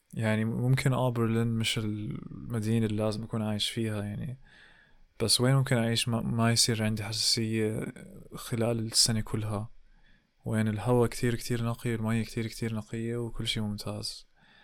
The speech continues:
Where is this place? وين هذا المحل؟ بس هذا اللي عم بصير براسي mainly يعني. آم، عملت شروم تريب الأسبوع الماضي، اثنين جرام.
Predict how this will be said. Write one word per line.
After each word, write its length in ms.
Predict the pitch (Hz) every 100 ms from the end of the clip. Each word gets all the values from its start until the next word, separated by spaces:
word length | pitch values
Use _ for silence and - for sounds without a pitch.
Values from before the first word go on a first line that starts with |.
| - _ _ _ - _
Where 280 | 123 120 120
is 40 | 113
this 240 | 107 - -
place? 540 | 107 101 - - - -
وين 320 | 117 113 110
هذا 180 | 110 104
المحل؟ 500 | 107 104 107 104 117 - - - - - - _ _ _ - _ _ _ _ _ _ _ - -
بس 240 | 196 180
هذا 220 | 160 175 175
اللي 160 | 160
عم 100 | 139
بصير 360 | 135 - 151 139
براسي 480 | 120 127 135 127 120
mainly 320 | 123 131 120
يعني. 460 | 117 110 117 120 - - - - - - _ _ _ _ _ - - - -
آم، 800 | 127 123 123 120 120 117 120 117 - - - - - - - - - - - - -
عملت 340 | - 120 131 131
شروم 280 | - 127 123
تريب 240 | - 120 - - -
الأسبوع 640 | 95 98 135 - - 117
الماضي، 440 | 113 117 113 110 117
اثنين 360 | - 117 113
جرام. 460 | 110 107 107 127